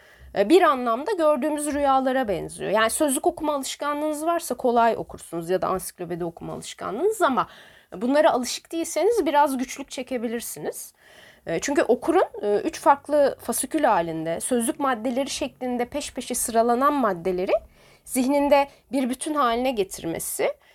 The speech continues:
e, ve bir kitabın eksik bıraktığını, yani bir fasikülün eksik bıraktığını öteki fasikülde yer alan bilgilerle tamamlanması, tamamlaması gerekir. Bütünlük kuramadığınız takdirde olay örgüsünü anlamak epey zor.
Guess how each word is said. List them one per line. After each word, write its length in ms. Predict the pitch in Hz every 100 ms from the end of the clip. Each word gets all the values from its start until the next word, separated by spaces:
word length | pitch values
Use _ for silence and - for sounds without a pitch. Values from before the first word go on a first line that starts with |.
| _ -
e, 140 | 175
ve 240 | 254 240 -
bir 220 | 339 381
kitabın 340 | - 262 220
eksik 420 | - - - -
bıraktığını, 520 | 220 185 - - 170 170
yani 180 | 170
bir 100 | 208
fasikülün 540 | 233 233 - - 208 202
eksik 400 | 202 - - -
bıraktığını 420 | 185 - - 330 508
öteki 280 | 269 294 339
fasikülde 580 | 311 302 285 - 254 269
yer 200 | 277 269
alan 320 | 269 269 269
bilgilerle 520 | 247 220 269 254 254
tamamlanması, 960 | 247 233 226 220 214 208 208 - - -
tamamlaması 720 | 214 208 208 208 202 196 185
gerekir. 500 | 151 - - - _ _ _ _ _ _ _ 196
Bütünlük 480 | 240 339 330 339
kuramadığınız 680 | - 339 403 330 240 277 -
takdirde 480 | - 240 - 269 294 - -
olay 260 | 302 311
örgüsünü 520 | 302 269 247 - 294 269
anlamak 460 | 254 262 285 440 -
epey 320 | - 226 185
zor. 240 | 151 -